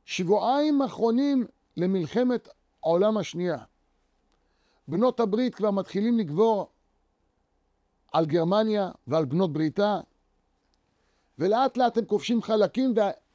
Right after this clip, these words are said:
וגרמניה הבינה שהיא אוטוטו עומדת, מה שנקרא, להיות מובסת. לכן היא התחילה להחרים כל מיני גטאות,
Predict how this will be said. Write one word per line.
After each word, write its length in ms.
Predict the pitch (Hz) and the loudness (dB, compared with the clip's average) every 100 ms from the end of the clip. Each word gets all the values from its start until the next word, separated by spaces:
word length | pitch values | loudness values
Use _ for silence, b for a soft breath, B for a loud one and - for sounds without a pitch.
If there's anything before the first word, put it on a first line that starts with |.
| _ 151 | _ -4
וגרמניה 580 | 185 190 247 262 240 | -2 0 0 0 0
הבינה 540 | 208 175 285 294 226 151 - _ _ _ _ _ _ _ _ | -2 0 0 2 2 -2 -10 _ _ _ _ _ _ _ _
שהיא 1000 | - 185 185 175 165 - _ _ - 151 | -2 0 0 -2 -4 -10 _ _ -6 -2
אוטוטו 460 | - 208 202 220 208 | 0 -2 0 0 0
עומדת, 600 | 190 196 190 - - - _ _ _ _ | 0 2 0 0 -14 -20 _ _ _ _
מה 100 | 165 | -4
שנקרא, 400 | 165 180 156 196 | -2 -2 -2 -2
להיות 260 | 180 180 - | 0 0 0
מובסת. 580 | 160 127 156 123 - _ _ _ _ _ _ _ _ _ _ _ _ _ _ 120 | -2 -2 -2 -6 -12 _ _ _ _ _ _ _ _ _ _ _ _ _ _ -6
לכן 300 | 156 233 226 | -2 0 0
היא 60 | |
התחילה 340 | 196 - 226 208 | -2 -2 0 2
להחרים 680 | 196 139 175 247 240 175 - _ _ _ | 0 -4 -4 0 0 -2 -8 _ _ _
כל 180 | - 226 | 0 0
מיני 360 | 226 220 226 | 0 0 -2
גטאות, 800 | 170 175 - 175 240 214 - _ | -2 -2 -2 2 4 4 -2 _